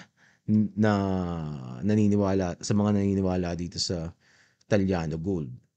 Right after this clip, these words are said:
'Di ba? Kung may naniniwala man dyan, parang I don't think they are significant enough to affect the country. 'Di ba? Kasi you can believe anything eh. You can believe stupid shit.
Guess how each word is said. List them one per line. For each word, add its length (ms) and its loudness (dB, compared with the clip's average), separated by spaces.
'Di 160 -10
ba? 320 -6
Kung 160 4
may 80 8
naniniwala 720 8
man 240 6
dyan, 400 2
parang 560 -4
I 160 0
don't 240 0
think 160 0
they 240 2
are 320 2
significant 880 4
enough 480 6
to 80 4
affect 400 2
the 100 4
country. 560 0
'Di 160 -4
ba? 160 2
Kasi 320 -8
you 160 2
can 240 10
believe 340 8
anything 540 6
eh. 80 6
You 100 4
can 300 4
believe 260 2
stupid 540 2
shit. 320 0